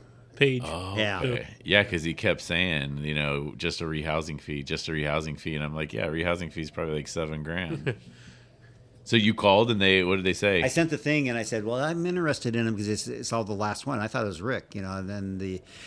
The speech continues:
Speaker 3: and I said, "Well, I need to check with my, you know, with my roommate and see if,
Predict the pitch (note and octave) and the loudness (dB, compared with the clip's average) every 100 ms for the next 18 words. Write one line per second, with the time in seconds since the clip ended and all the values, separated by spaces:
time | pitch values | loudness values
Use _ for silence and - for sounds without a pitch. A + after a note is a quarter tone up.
0 | - - A2 G2+ A2+ G2+ A2 B2 A#2+ F#2+ | -14 -4 -2 0 -2 0 2 2 0 -2
1 | - A2 A2 - G2+ F#2 G2 A2+ G2 F2+ | -4 -4 -4 -12 -12 -10 -10 -8 -6 -6
2 | F2+ F2 F#2 A2+ G2 F2 F#2 - G2 | -8 -6 -2 -2 -2 -6 -10 -12 -12